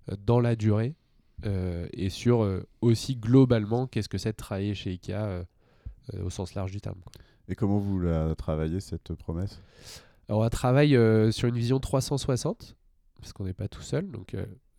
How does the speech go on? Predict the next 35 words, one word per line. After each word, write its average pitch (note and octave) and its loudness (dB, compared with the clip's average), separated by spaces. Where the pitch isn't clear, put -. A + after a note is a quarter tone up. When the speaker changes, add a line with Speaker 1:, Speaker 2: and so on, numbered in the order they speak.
Speaker 1:
euh, G#2+ -8
moi, G#2+ -6
sur G#2+ -8
ma F#2+ -6
partie - -8
d'équipe, A2 -6
euh, G#2 -2
marque G2+ -8
employeur, A2+ -4
on G#2+ -4
va F#2 -6
gérer G2 -6
un G2 -6
peu G2 -6
le, F#2 -4
le G2 -2
fond. E3+ -4
Mais G#2 -8
on G2+ -2
travaille A#2+ 0
en G#2 -4
collaboration G2+ -4
avec C3+ -4
nos G2+ -4
équipes - -8
marketing G#2+ -8
et A2 -6
nos G2 -4
équipes F#2 -8
communication, G2 -8
euh, - -10
pour, B2 0
euh, F#2 -2
qui - -10
sont, A#2+ 0